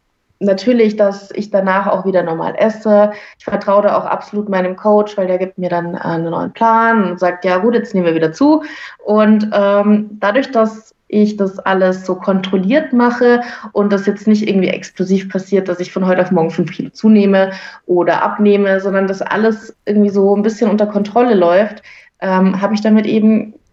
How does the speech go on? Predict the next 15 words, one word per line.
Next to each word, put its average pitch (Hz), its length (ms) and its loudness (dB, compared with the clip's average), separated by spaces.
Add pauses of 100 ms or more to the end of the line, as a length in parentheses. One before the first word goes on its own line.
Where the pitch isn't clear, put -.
(180)
keine 208 340 2
Probleme. 214 600 2
Aber 180 520 0
ich - 180 -10
glaube, 220 680 2 (320)
wenn 196 1000 2
ich 185 600 0
das 160 260 -4
jetzt - 320 -10
nicht 175 240 -8
hätte, 262 300 0
hätte 277 260 0
ich 277 100 -6
mehr 208 200 2
Probleme. 147 500 -6